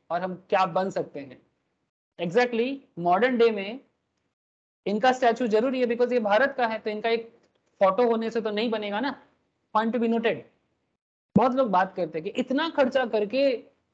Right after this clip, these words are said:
पटेल का स्टैचू बनाने का क्या जरूरत था, तो फिर आप अपने घर पे खर्चा करके क्यों photo बनवाते हो, क्यों आप, अ, मंदिर म-, या समाधि बनाते हो अपने घर में, कोई, कोई बुजुर्ग का मौत के बाद क्यों करते हो? मत करो फिर,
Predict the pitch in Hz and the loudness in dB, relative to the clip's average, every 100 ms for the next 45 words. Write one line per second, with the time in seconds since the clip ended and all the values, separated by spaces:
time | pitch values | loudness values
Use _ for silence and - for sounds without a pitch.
0 | - 202 269 254 233 233 220 185 - _ | 0 2 2 2 0 0 -2 -6 -12 _
1 | _ _ 233 226 302 226 214 208 214 214 | _ _ 0 2 0 0 -2 -2 -4 2
2 | 220 175 156 147 139 135 - _ _ _ | 2 2 -4 -6 -8 -16 -20 _ _ _
3 | _ 269 254 285 220 277 277 226 240 247 | _ -4 -2 0 2 2 0 -4 -4 -2
4 | 220 208 233 233 202 247 214 208 214 226 | 0 2 0 0 -2 -2 -2 -2 -2 -4
5 | 214 - _ _ - 294 277 214 - _ | -4 -10 _ _ 0 2 2 -2 -12 _
6 | _ - 208 202 220 208 202 190 185 208 | _ 2 2 4 2 2 0 0 -2 -2
7 | 226 - _ _ - 254 254 220 202 190 | -4 -8 _ _ -2 0 2 0 0 -4
8 | 170 165 185 208 226 202 185 170 185 175 | -4 -4 0 2 2 0 -2 2 2 2
9 | 175 190 214 240 208 196 196 208 202 185 | 2 2 2 2 -2 -4 -4 -4 -4 -8
10 | 180 196 185 190 190 185 185 - 180 175 | -8 -2 -2 -2 -2 -4 -4 -6 -6 -6
11 | 170 190 185 165 156 160 165 - 147 143 | -4 -4 -4 -4 -6 -6 -6 -8 -10 -10
12 | - 262 185 139 151 139 175 247 240 233 | -4 -4 -2 -6 -8 -12 -8 -2 2 2
13 | 233 277 | 2 -2